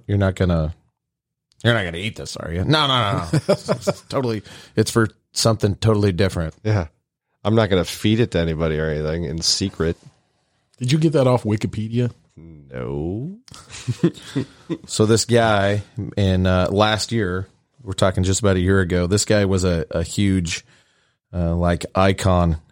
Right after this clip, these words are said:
Speaker 1: as far as, uh, uh, like, social media goes. Everybody's following this guy, apparently.
Speaker 2: Oh, he was trendy. I
Speaker 1: Yeah,
Speaker 2: think
Speaker 1: he
Speaker 2: that's
Speaker 1: was
Speaker 2: what they
Speaker 1: trendy.
Speaker 2: say.
Speaker 1: His name is Tetsu. He's a forty-seven-year-old
Speaker 2: Oh, is that
Speaker 1: guy.
Speaker 2: two words or one?
Speaker 1: One word,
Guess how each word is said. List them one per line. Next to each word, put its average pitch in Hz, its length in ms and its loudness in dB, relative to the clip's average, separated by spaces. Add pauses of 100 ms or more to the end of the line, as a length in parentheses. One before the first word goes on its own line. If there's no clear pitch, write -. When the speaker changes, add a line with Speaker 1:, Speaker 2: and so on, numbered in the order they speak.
Speaker 1:
as 87 140 -2
far 90 340 2
as, 82 280 0
uh, 78 580 -4
uh, 73 60 -8
like, 78 200 -6
social 95 440 0
media 90 400 2
goes. 98 340 2
Everybody's 87 420 -2
following 90 320 0
this 90 120 -2
guy, 95 180 2
apparently. 98 540 2
Speaker 2:
Oh, 104 40 0
he 110 140 0
was 92 240 0
trendy. 85 720 -2 (140)
I - 60 -2
Speaker 1:
Yeah, 101 80 4
Speaker 2:
think 95 60 4
Speaker 1:
he 95 60 2
Speaker 2:
that's 101 80 4
Speaker 1:
was 98 160 4
Speaker 2:
what 87 100 -6
they 98 60 -2
Speaker 1:
trendy. 90 120 -2
Speaker 2:
say. 92 40 -2
Speaker 1:
His 98 140 0
name 110 140 0
is 90 140 -6
Tetsu. 85 640 -4 (520)
He's 92 120 -2
a 92 40 4
forty-seven-year-old 110 800 2
Speaker 2:
Oh, 120 40 4
is 120 60 4
that 92 260 0
Speaker 1:
guy. 90 60 -12 (100)
Speaker 2:
two 123 200 2
words 135 400 0
or 90 100 -2
one? 85 360 0
Speaker 1:
One 107 200 4
word, 87 280 0